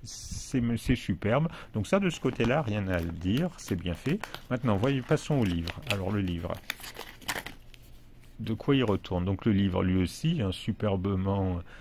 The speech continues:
décoré, hein, et couverture, euh, rigide, euh, très bien relié, regardez. On dirait vraiment les livres, euh, en édition de luxe et tout. En plus, il y a un marque-page intégré, hein.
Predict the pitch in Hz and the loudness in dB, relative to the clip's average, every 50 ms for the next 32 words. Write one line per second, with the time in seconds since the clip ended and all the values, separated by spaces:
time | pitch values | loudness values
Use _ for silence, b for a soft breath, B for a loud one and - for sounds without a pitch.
0 | B B B - 92 87 82 92 95 90 - - 101 92 85 120 131 143 156 135 | B B B -6 -4 -4 -2 -2 -2 -2 0 -2 -2 -2 0 0 2 2 2 2
1 | 104 95 98 98 98 92 90 87 - - - - - - - - - - 123 - | 2 2 2 2 2 0 0 -2 -4 -6 -8 -8 -8 -8 -8 -8 -8 -10 -12 -14
2 | - - - - - - - - - - - - - - - - - - - 101 | -16 -20 -20 -20 -20 -20 -20 -20 -20 -20 -20 -20 -20 -20 -20 -16 -12 -6 -4 0
3 | 92 104 101 - - - - - 104 101 95 82 92 90 90 92 92 90 90 85 | 2 2 0 0 -2 -6 0 0 2 2 2 2 2 2 4 4 4 4 2 0
4 | 82 92 95 85 80 - - 113 127 156 156 139 143 147 - B B B B B | 0 0 0 0 0 0 2 2 4 4 4 2 0 -2 -4 B B B B B
5 | B B B - 104 101 98 - - - - 139 117 101 101 98 87 95 95 92 | B B B -4 -4 -2 4 4 4 6 6 4 4 4 2 2 4 4 2 4
6 | 107 135 160 143 104 95 85 85 82 78 90 85 - - - - - - - - | 4 2 2 2 0 0 -2 -2 -2 -2 -4 -4 -2 -4 -6 -6 -8 -16 -16 -12
7 | - 101 85 82 98 - 110 107 101 113 107 113 107 101 110 117 117 127 143 147 | -10 -8 -4 -4 -2 0 0 2 4 4 4 4 4 6 4 4 4 4 4 2
8 | 156 156 B B B B B B - 107 104 104 104 107 127 143 143 131 123 107 | 2 0 B B B B B B 2 4 6 8 8 8 6 6 4 4 2 4
9 | 101 107 104 101 98 98 98 98 98 98 98 98 98 98 95 95 95 - - - | 6 6 8 8 8 8 6 6 6 6 6 6 6 4 4 2 0 -2 -2 -4
10 | 87 90 98 101 104 104 95 90 104 - - - - 113 110 104 92 104 101 90 | -2 0 2 2 2 2 2 0 -2 -4 -4 -2 0 2 2 4 4 4 4 4
11 | 104 120 139 139 - - - - 98 90 - - 143 147 127 101 90 - - 127 | 4 4 2 2 -2 -6 -4 -4 -4 -4 -2 0 0 2 2 2 0 2 0 0
12 | 110 - - - 98 90 87 87 92 98 - - - 107 87 - - 95 98 98 | 0 0 -4 -2 0 0 0 0 0 -2 -4 -4 -6 -8 -6 -4 -2 -2 -2 -2
13 | 95 90 - - - - 104 95 - - 101 85 92 87 104 123 143 131 104 117 | -4 -6 -8 -12 -6 -4 -4 -4 -4 -4 -4 -4 -2 -2 -2 -2 0 -2 -2 -4